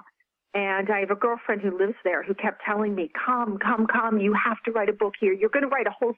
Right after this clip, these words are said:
series. I know you're gonna write a whole series here." And I kept telling her, "I don't write series. I do trilogies. I'll do a sequel. I don't do series." "No, no, no, you have to come." So I went, finally I gave in, and I went and I spent a week with her in the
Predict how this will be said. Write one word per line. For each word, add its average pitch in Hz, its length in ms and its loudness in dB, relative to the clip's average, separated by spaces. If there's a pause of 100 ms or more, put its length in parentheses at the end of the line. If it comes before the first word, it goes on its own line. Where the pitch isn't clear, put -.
series. 196 320 2
I 233 220 0
know 285 160 2
you're 302 140 2
gonna 269 140 -2
write 233 180 0
a 202 40 0
whole 233 320 0
series 214 320 -2 (120)
here." 185 260 -2 (600)
And 349 120 2
I 277 100 0
kept 339 200 -4
telling 277 220 0
her, 262 60 2
"I 254 100 0
don't 311 140 0
write 285 180 -2 (120)
series. 151 380 0 (440)
I 262 80 0
do 359 140 2 (120)
trilogies. 240 640 0 (460)
I'll 285 100 0
do 330 140 2
a 359 60 4 (100)
sequel. 302 300 0
I - 40 0
don't 311 160 -2
do 302 140 -6 (100)
series." 240 360 0
"No, 247 120 2
no, 294 120 0
no, 269 140 0
you 220 120 2
have 240 200 -2
to - 80 -8
come." 196 380 -2 (800)
So 247 440 2
I 254 220 2
went, 262 420 -4 (200)
finally 254 400 0
I 202 80 0
gave 208 300 -2
in, 175 300 -4 (100)
and 214 140 0
I 202 80 0
went 214 320 -2
and 202 120 -2
I 190 100 -2 (120)
spent 233 200 0
a 247 60 0
week 226 300 0
with 202 200 2
her 202 160 2
in 196 40 -2
the 185 140 -4